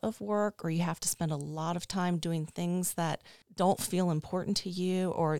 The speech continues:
they are just things that you don't like doing, all these things can lead to burnout. So some symptoms of burnout are, like, feelings of self-doubt,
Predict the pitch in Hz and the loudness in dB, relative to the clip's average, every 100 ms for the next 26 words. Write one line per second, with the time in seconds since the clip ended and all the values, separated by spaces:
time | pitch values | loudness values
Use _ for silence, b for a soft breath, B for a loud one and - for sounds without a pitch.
0 | - 165 156 151 170 - 143 175 170 - | -2 0 0 0 0 0 0 -2 0 -2
1 | - 143 - 160 - 151 165 - - - | -4 -6 -2 -2 -2 -2 -4 -6 -10 -2
2 | 175 180 180 175 175 B B - 185 190 | 2 4 4 2 -2 B B 2 4 4
3 | 170 175 170 165 - 160 156 160 165 156 | 2 2 0 -2 -4 -2 -2 -4 -6 -4
4 | 156 160 160 160 - B B B - - | -2 0 0 -2 -4 B B B -2 2
5 | 170 - 185 - 247 - 302 175 156 - | 2 2 0 2 2 2 0 0 -4 -2
6 | 160 160 165 156 - B B - 175 165 | 0 0 0 -2 -8 B B 2 4 6
7 | 151 - - - 214 214 202 180 160 - | 4 0 -12 0 4 4 4 2 0 2
8 | 160 151 160 - _ - 156 170 208 - | 2 0 -2 -12 _ -6 -2 0 0 -2